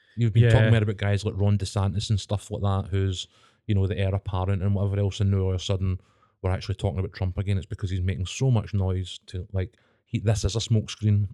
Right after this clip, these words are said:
Speaker 1: maybe unlike the sort of pagan thing, um, where he is, like, kicking up so much dust that he can, that he'll hopefully buy him enough cover to, like, run and hide somewhere. Um,
Speaker 2: Mm-hmm.
Speaker 1: or the alternative is he actually postpones them long enough that he gets back in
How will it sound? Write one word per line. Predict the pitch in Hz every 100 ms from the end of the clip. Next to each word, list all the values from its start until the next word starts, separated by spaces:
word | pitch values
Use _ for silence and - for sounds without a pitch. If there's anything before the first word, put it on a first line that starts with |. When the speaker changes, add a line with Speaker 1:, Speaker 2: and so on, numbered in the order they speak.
| 82
Speaker 1:
maybe | 98 98 101
unlike | 95 98 98
the | -
sort | 92 -
of | -
pagan | 101 95 104
thing, | - 101 104 - - _ -
um, | 95 90 92 85
where | 95 92 92 - -
he | 104
is, | 95
like, | 98 -
kicking | 110 107 98
up | -
so | - 104
much | 95 98 90
dust | 98 98 -
that | 98
he | 92 98
can, | - 98 95
that | 92 95 _ _ _ _ -
he'll | 98
hopefully | - 101 98 101
buy | 95 92
him |
enough | 92 90
cover | - 92
to, | 95 92
like, | 90 87 -
run | 92 92 92
and | 85
hide | 92 92
somewhere. | - 101 101 101 - _ _ _
Um, | 92 90 87 87
Speaker 2:
Mm-hmm. | 92 110 113 104 -
Speaker 1:
or | 98 95
the | 92
alternative | 92 87 95 92 87
is | 92 - -
he | 95
actually | 95 - 95 90 90 _ _ _ _ _ _ _ _
postpones | - - - 104 98
them | 92
long | 92 92 92
enough | 92 87
that | -
he | -
gets | -
back | - 87 -
in | 87 90